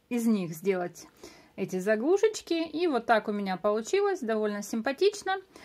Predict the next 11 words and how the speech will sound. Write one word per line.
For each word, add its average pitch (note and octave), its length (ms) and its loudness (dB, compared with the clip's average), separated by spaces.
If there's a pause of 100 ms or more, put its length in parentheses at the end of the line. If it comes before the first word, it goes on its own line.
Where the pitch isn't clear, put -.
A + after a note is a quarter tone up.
(120)
Смотрите, G#3+ 480 -4
вот D4+ 220 -2
как B3 220 0
был A#3 240 2
уголок G#3 520 2
отрезанный, A3 680 0 (760)
я B3 180 0
его G#3 180 2
приложила, G#3 760 0 (920)
вот F#3+ 300 -10
шов B3 480 -6